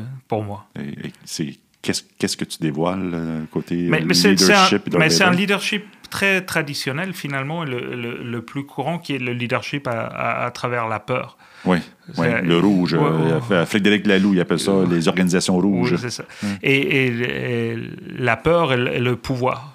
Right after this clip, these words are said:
Speaker 1: C'est-à-dire que le, le
Speaker 2: Ouais.
Speaker 1: Darth Vader, a, il, il a,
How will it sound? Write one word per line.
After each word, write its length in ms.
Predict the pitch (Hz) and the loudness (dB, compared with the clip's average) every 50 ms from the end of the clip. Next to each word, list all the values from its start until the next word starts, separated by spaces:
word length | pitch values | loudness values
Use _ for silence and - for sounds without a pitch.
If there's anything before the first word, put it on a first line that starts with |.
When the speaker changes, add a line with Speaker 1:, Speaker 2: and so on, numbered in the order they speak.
| - - | -20 -10
Speaker 1:
C'est-à-dire 240 | - - 127 113 - | -4 -2 -2 -2 -2
que 100 | - 123 | -2 -2
le, 220 | 120 120 120 120 | -2 -2 -2 -2
le 160 | 117 120 117 | -2 -2 -2
Speaker 2:
Ouais. 40 | 113 | -2
Speaker 1:
Darth 260 | 110 113 120 107 110 117 | -2 -2 -2 -2 -2 -2
Vader, 280 | 120 117 135 143 147 127 | -2 -2 0 0 0 0
a, 220 | 120 117 113 110 107 - - - - - - - | 0 -2 -2 -2 -4 -8 -14 -18 -18 -10 -6 -4
il, 120 | 147 147 | -2 -2
il 340 | 143 - - 190 156 127 127 | -2 -4 -6 -6 -2 0 2
a, 480 | 127 120 117 120 117 117 113 120 117 | 2 2 2 0 -2 -2 -4 -6 -10